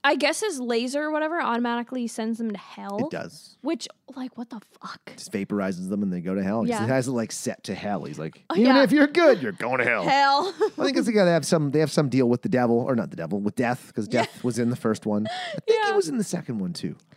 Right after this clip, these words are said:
Speaker 2: I'm pretty sure he was in the second one. It's, it's great. I love how they got William Sa-, I think it's William
Speaker 1: Yeah,
Speaker 2: Sadler to,
Speaker 1: yeah.
Speaker 2: to play him again.
Speaker 1: Yeah.
Speaker 2: 'Cause nobody else could play Death but him.
Speaker 1: No.
Speaker 2: It's a great character.
Speaker 1: It was so funny.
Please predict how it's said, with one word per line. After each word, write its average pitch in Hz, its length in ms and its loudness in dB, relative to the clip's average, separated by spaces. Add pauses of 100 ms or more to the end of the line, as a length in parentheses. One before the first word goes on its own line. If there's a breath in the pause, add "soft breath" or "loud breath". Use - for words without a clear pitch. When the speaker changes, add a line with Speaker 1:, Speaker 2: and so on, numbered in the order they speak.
Speaker 2:
I'm - 60 -20
pretty - 180 -20
sure - 140 -20
he 202 80 -14
was - 100 -18
in 147 60 -12
the - 60 -12
second - 280 -16
one. 180 120 -12 (760 soft breath)
It's, 127 260 -10
it's 139 140 -2
great. 175 260 4
I 151 80 2
love 170 200 4
how 185 100 6
they 156 120 4
got 139 200 4
William 123 320 2
Sa-, 127 180 -2
I 101 60 0
think 107 140 -4
it's 139 120 0
William 120 260 2
Speaker 1:
Yeah, 262 160 0
Speaker 2:
Sadler 101 220 0
to, - 100 -8
Speaker 1:
yeah. - 140 -2
Speaker 2:
to 139 80 4
play 135 240 -2
him 123 140 -2
again. 101 360 -6
Speaker 1:
Yeah. 220 300 -6 (140)
Speaker 2:
'Cause 135 140 -8
nobody 165 300 4
else 107 140 -2
could - 120 -4
play 104 160 -2
Death - 280 -10
but - 140 -8
him. - 300 -14
Speaker 1:
No. 202 300 -8 (100)
Speaker 2:
It's - 80 -20
a - 40 -20
great - 200 -8
character. - 420 -20
Speaker 1:
It 285 140 4
was - 120 -2
so 320 240 -2
funny. 262 400 -6